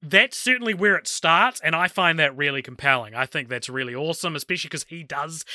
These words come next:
have feelings for her. And I think it's all good until towards the end of this film,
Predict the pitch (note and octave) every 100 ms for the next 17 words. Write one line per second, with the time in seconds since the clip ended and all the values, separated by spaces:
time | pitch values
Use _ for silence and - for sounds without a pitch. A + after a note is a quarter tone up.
0 | - - E3+ - E3 D#3 D#3+ D#3+ - -
1 | C#3 B2+ E3 F#3 A3+ - - - - -
2 | - F3 F#3 F3+ A#3 A#3 - F#3 - -
3 | G3 G#3 D#3 F3+ F3+ E3+ F#3 D#3+ D#3+ -
4 | F#3 F#3 F3+ F3 - _ _ - D#3+ D#3
5 | F3+ D3+ D3+ D#3 E3 D3 A#2+ G3 B3 -
6 | D3 C3+ B2+ B2